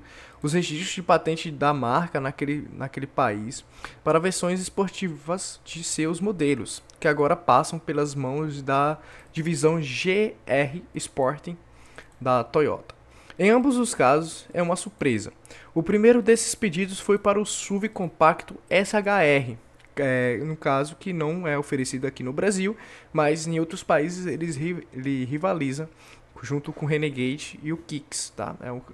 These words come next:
carro para disputar com esses dois.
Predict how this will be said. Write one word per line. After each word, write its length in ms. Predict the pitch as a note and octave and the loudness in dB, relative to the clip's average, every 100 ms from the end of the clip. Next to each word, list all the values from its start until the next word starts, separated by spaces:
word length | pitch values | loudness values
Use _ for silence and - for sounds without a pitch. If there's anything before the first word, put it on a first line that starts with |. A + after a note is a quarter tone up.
| - | -10
carro 380 | - A#2 D3+ D#3+ - - - - - - | -2 -2 -2 -10 -16 -20 -20 -20 -20 -16
para 340 | - A2 G#2+ A#2 | -4 -2 0 -4
disputar 460 | A#2+ - C3+ A2 | -6 -10 -4 -4
com 160 | A#2 B2+ | -4 -8
esses 240 | A#2 C#3+ | -8 -8
dois. 420 | A#2+ B2+ G2 - | 0 0 0 -4